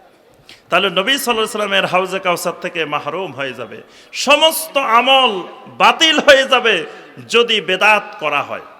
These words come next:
নবী সাল্লাল্লাহু আলাইহি সাল্লাম বলেছেন, "মান আমিলা আমালান লাইসা আলাইহি আমরুনা ফাহুয়া রাদ্দুন।"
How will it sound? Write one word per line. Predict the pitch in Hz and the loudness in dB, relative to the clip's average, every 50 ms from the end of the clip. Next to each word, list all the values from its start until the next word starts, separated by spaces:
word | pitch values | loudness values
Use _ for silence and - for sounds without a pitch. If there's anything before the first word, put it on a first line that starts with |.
| - _ _ _ _ _ _ _ _ _ | -20 _ _ _ _ _ _ _ _ _
নবী | 135 151 165 196 208 202 | -8 -4 -4 -2 -4 -4
সাল্লাল্লাহু | |
আলাইহি | - 190 180 160 | -4 -6 -6 -6
সাল্লাম | 185 180 165 | -6 -8 -8
বলেছেন, | 165 160 175 160 | -6 -8 -6 -8
"মান | 160 170 180 185 175 170 | -4 -2 -2 -2 -2 -4
আমিলা | 160 160 170 180 180 202 208 202 190 185 | -4 -2 -2 -2 0 -2 -2 0 0 0
আমালান | 180 165 160 180 202 226 220 208 208 202 190 170 156 - - - - | 2 2 0 0 2 0 2 2 2 0 0 -2 -12 -16 -18 -18 -6
লাইসা | 175 190 226 262 269 247 - 240 240 220 | 0 2 2 2 2 -2 -2 -2 0 2
আলাইহি | 202 202 202 196 202 196 190 165 175 185 | 2 2 0 0 -2 -2 -2 -4 -6 -4
আমরুনা | - 175 180 185 170 165 170 175 170 170 170 170 165 160 151 | -4 -4 -6 -4 -8 -8 -8 -6 -4 -2 0 0 0 0 -2
ফাহুয়া | 147 - 170 170 147 156 165 156 151 143 | -4 -4 -6 -4 -4 -4 -4 -4 -2 0
রাদ্দুন।" | 175 220 247 - 202 - 247 247 240 214 190 156 | 0 -2 -2 -4 -2 2 2 2 2 2 -4 -10